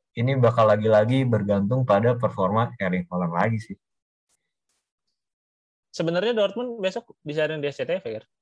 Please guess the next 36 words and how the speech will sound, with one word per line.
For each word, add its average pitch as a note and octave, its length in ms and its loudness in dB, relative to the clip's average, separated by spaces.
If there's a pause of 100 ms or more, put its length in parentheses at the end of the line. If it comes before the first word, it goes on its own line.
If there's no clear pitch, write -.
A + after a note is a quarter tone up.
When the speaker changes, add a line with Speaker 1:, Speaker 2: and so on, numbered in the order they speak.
(100)
Speaker 2:
Karena D#3 400 -6 (840)
mainnya C#3+ 300 -4
dua D#3+ 180 0
tiga C#3 320 0
tiga C3 220 -4
puluh. C#3+ 320 -10 (160)
Eh, D#3 100 -4
dua C#3+ 140 -2
tiga C3+ 260 -2
berapa? D#3 220 -8
Empat - 320 -12
lima. C#3+ 320 -10 (480)
Speaker 1:
Oh, E3 80 10
main D#3+ 80 8
pertama E3 400 4
dia, A2 160 6
justru A#2+ 240 4
disiarin C3+ 480 6
ya? - 20 4
Speaker 2:
Iya. D#3+ 180 2 (360)
Speaker 1:
Oh, D#3+ 80 10
Speaker 2:
Karena B2+ 320 6
Speaker 1:
bagus, A#3 80 4
Speaker 2:
yang A3 100 2
Speaker 1:
bagus. G#3 60 2
Speaker 2:
satu, F#3 160 0 (400)
karena F3 240 0
yang A#3+ 80 -4
satunya F#3+ 320 0
yang G#3+ 160 -8
main A3+ 160 -8
Sheriff F#3 400 -2
lawan F#3 240 0
Shakhtar, E3 560 -2
jadi E3 240 -4
di-, D3+ 200 0